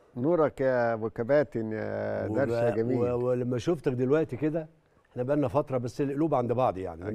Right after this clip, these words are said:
Speaker 1: أكيد.
Speaker 2: شفتك دلوقتي عمال أرجع، أت-، أرجع بالذكريات كده زمان. أول ما دخلنا الناشئين مع أبو الأشبال، الله يرحمه، كابتن مصطفى حسين، انتوا الاتنين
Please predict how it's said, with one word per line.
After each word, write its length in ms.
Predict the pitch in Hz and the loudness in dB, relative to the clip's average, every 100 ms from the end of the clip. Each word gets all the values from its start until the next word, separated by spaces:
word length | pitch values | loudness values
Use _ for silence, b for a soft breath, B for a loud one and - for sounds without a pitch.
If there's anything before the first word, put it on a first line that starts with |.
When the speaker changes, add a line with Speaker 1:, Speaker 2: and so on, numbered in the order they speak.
| 107 | -4
Speaker 1:
أكيد. 100 | 151 | -4
Speaker 2:
شفتك 180 | - | -4
دلوقتي 260 | 127 151 135 | -2 -2 0
عمال 320 | 123 135 143 127 - | -2 -2 -4 -6 -10
أرجع، 380 | - 127 131 127 | -8 -6 -6 -8
أت-، 140 | 117 | -8
أرجع 360 | 120 123 131 120 | -8 -6 -4 -4
بالذكريات 680 | 101 101 101 104 107 123 - | -4 -8 -8 -8 -6 -6 -8
كده 240 | 127 117 | -8 -6
زمان. 400 | 101 110 127 127 - b b b b b | -8 -8 -10 -10 -14 b b b b b
أول 260 | 127 131 107 | -4 -2 -4
ما 100 | 104 | -6
دخلنا 440 | 101 - 127 113 | -8 -2 0 0
الناشئين 600 | 101 95 85 104 117 123 101 | -2 -4 -8 -10 -6 -4 -4
مع 340 | 95 87 85 - b b b b | -6 -8 -12 -18 b b b b
أبو 180 | 117 120 | -6 -4
الأشبال، 500 | 110 101 104 123 113 | -6 -6 -2 -2 0
الله 180 | 101 107 | -4 -6
يرحمه، 320 | 92 110 110 | -6 -6 -6
كابتن 280 | - 101 98 | -6 -8 -10
مصطفى 300 | 87 87 90 | -8 -10 -10
حسين، 400 | 87 127 120 117 b b b b b - | -10 -6 -4 -6 b b b b b -8
انتوا 240 | 98 101 | -8 -6
الاتنين 500 | 104 98 120 127 117 | -8 -4 -2 0 -2